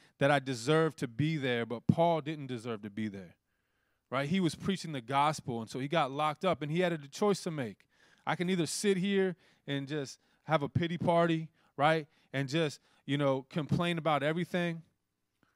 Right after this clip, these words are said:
or I can do what? I can praise God. And what did they do? They praised God. They worshiped. They sang.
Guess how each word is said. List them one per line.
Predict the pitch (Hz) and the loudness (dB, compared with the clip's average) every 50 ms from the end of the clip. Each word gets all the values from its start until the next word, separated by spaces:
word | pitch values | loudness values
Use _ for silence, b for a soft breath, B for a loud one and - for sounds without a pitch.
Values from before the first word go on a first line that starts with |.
| _ _ _ _ _ _ _ _ _ _ _ _ _ _ _ _ _ - | _ _ _ _ _ _ _ _ _ _ _ _ _ _ _ _ _ -4
or | - 135 143 | 2 4 4
I | 143 | 4
can | 135 - 143 120 | 4 0 -6 -2
do | 127 127 | -2 0
what? | 123 127 143 135 110 101 | 0 2 0 0 0 -2
I | 110 117 | -6 -10
can | - 120 101 | -12 -14 -10
praise | - - 139 127 123 113 104 | -8 -6 -6 -4 -6 -6 -10
God. | 101 117 120 113 101 104 | -8 -8 -8 -6 -6 -8
And | 110 110 | -8 -8
what | 123 127 | -8 -8
did | 120 113 | -8 -8
they | 123 120 | -8 -8
do? | 113 117 117 107 | -8 -6 -6 -6
They | 110 110 | -6 -8
praised | - - 135 123 120 120 107 104 | -10 -8 -8 -8 -8 -8 -10 -6
God. | 117 120 120 113 110 107 | -4 -2 -2 -2 -2 -4
They | 110 107 | -8 -6
worshiped. | 110 123 135 139 135 - - 117 98 104 | -4 -2 0 0 -2 -4 -8 -14 -14 -12
They | 117 107 | -12 -12
sang. | 107 - - - 147 139 139 131 120 110 98 | -12 -12 -12 -10 -8 -8 -8 -8 -10 -12 -16